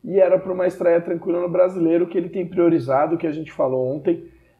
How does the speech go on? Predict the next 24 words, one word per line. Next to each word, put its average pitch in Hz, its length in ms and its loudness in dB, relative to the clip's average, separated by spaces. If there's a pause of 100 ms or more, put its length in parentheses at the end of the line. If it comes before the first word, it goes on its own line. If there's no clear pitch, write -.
e 117 60 -4
eu 127 120 4
acho 185 280 2
justo 190 360 -2
um 135 60 -6
campeonato 131 520 -2
que 151 100 -4
dá 123 200 2
seis 139 520 4
a 117 120 6
oito 117 380 2
vagas 104 480 0
pra 113 220 -4
competição 113 640 -4
que 104 80 -12
estamos 107 340 -6
buscando, 185 720 0
e 370 80 -4
no 330 140 0
outro 175 340 2
só 185 160 -2
tem 180 180 -6
uma 175 220 -6
vaga. 117 400 -4